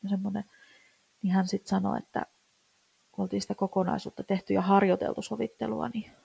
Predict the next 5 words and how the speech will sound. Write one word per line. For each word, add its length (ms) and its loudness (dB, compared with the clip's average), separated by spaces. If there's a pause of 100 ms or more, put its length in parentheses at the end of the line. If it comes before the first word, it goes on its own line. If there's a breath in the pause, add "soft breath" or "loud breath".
(200)
puuskahti, 640 -4
että 260 -10 (720 soft breath)
miksei 600 2
näitä 400 6
taitoja 500 4